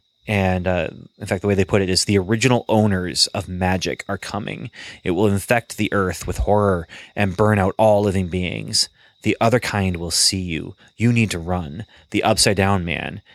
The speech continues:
is nearly here." And so the second issue of Justice League Dark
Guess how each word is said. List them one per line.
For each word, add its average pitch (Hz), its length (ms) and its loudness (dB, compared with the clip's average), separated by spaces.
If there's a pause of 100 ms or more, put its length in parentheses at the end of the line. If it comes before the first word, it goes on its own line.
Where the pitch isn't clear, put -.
(120)
is 85 200 -2
nearly 85 500 -6
here." - 540 -12 (1120)
And 87 360 -4 (360)
so - 180 2
the 110 180 0
second 143 320 2
issue 90 360 0
of 101 280 -2
Justice - 380 2
League 92 180 -4
Dark 85 400 -6